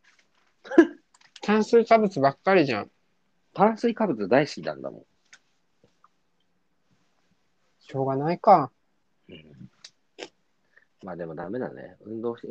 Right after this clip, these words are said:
Speaker 2: あれ、この後散歩してこようかな。
Speaker 1: いいんじゃない？
Speaker 2: でもなんか暑くなってきた気がする。そういえば。え、それは今喋ってるからかな。
Speaker 1: あ、そう、熱？
Speaker 2: そうそうそう。まあ一応ワクチン
Speaker 1: ワクチ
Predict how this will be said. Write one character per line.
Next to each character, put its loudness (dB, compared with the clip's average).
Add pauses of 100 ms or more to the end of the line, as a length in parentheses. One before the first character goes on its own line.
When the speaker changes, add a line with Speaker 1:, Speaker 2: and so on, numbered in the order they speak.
(120)
Speaker 2:
あ -8
れ、 -8
こ -4
の -2
後 -4
散 -4
歩 -6
し -14
て -4
こ -6
よ -2
う -20
か -10
な。 -18 (1400)
Speaker 1:
い 4
い 6
ん 6
じ 6
ゃ 2
な -4 (1400)
い？ -4
Speaker 2:
で 0
も 0
な -2
ん -10
か -4
暑 -10
く -4
な -2
っ -14
て -4
き -10
た -4
気 -4
が -4
す -10
る。 -8
そ 2
う 2
い 0
え 0
ば。 -10 (300)
え、 -6
そ -2
れ 4
は 2
今 0
喋 -2
っ -20
て -8
る -10
か -12
ら -14
か -16
な。 -20 (1200)
Speaker 1:
あ、 2
そ 2
う、 4
熱？ 6 (880)
Speaker 2:
そ 4
う 0
そ -2
う -4
そ -2
う。 -10
ま -2
あ -4
一 -2
応 8
ワ 10
ク -10
チ 8
ン 8
Speaker 1:
ワ 8
ク 2
チ -